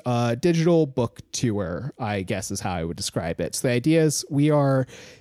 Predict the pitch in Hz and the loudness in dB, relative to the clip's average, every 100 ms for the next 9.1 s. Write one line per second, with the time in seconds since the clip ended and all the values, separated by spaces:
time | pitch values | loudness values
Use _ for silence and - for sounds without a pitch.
0 | _ 165 180 185 175 175 160 160 156 156 | _ 2 4 4 4 4 6 4 4 4
1 | 151 151 - - - 175 180 190 175 143 | 2 0 -4 -6 -2 0 2 2 2 2
2 | 147 - 156 147 143 135 113 123 120 131 | 0 2 2 4 2 0 0 0 0 0
3 | 127 131 127 120 120 - 107 104 107 - | 0 2 0 0 -2 -2 -2 -2 -4 -6
4 | - - - 139 127 120 120 117 117 113 | -12 -10 -4 2 2 4 4 4 2 2
5 | 107 - _ _ _ - 131 127 123 135 | -2 -6 _ _ _ -2 -2 -2 -2 -2
6 | 117 - 127 120 - 127 117 113 104 117 | -2 -4 -4 -4 -4 -4 -2 0 0 -2
7 | 117 120 - 156 156 175 147 - 107 85 | -2 -4 -4 -2 0 0 -2 -2 -2 -2
8 | 98 - 104 90 90 101 - 98 90 82 | -6 -2 -2 -2 -2 -2 -2 -4 -4 -6